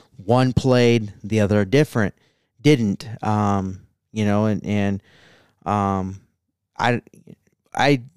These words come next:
don't know for certain if, if Cliff is kinda throwing shade and throwing messages towards Kyler, but, you know, he just said it. Some guys do,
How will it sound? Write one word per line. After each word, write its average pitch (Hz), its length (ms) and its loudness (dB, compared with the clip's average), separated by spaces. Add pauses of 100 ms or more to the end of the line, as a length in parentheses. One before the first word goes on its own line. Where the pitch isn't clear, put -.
(260)
don't 143 280 2
know 131 220 0
for 117 180 -8
certain 104 380 0
if, 101 320 -4
if 101 400 -6 (400)
Cliff 113 320 2
is 104 180 0
kinda 98 460 -2 (120)
throwing 110 640 0
shade 107 440 2
and 98 220 -6
throwing 110 320 2
messages 95 540 0
towards 101 320 -2
Kyler, 92 480 -2 (640)
but, 98 260 -2
you 101 140 -2
know, 95 80 0
he 98 140 0
just 104 180 0
said 151 220 4
it. 127 180 0 (420)
Some 110 360 0
guys 117 580 2
do, 117 460 4